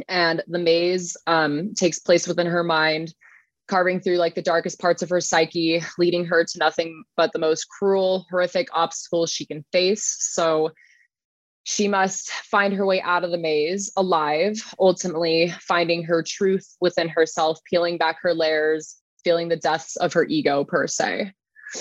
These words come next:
Um, so that's the, the, what the book is about. Um, but The Maze, Her Rude Awakening, like I said, the awakening process is nothing less than terrifying. It's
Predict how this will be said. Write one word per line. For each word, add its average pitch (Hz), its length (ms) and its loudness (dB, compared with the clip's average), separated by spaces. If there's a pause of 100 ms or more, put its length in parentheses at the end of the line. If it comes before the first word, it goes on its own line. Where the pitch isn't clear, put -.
(460)
Um, 151 360 0
so 151 480 0
that's 190 280 0
the, 170 240 0 (340)
the, 170 220 0
what 175 180 -2
the 170 80 -2
book 175 240 0
is 202 140 0
about. 233 420 -2 (840)
Um, 170 500 0 (100)
but 175 300 2 (200)
The 170 240 0
Maze, 170 340 0
Her 175 160 -2
Rude 170 180 0
Awakening, 180 560 0
like 156 180 2
I 165 80 4
said, 170 200 -2
the 165 80 0
awakening 180 480 0
process 160 800 -2
is 160 140 0
nothing 170 400 2
less 156 280 2
than 160 140 -2
terrifying. 180 720 0
It's - 400 -4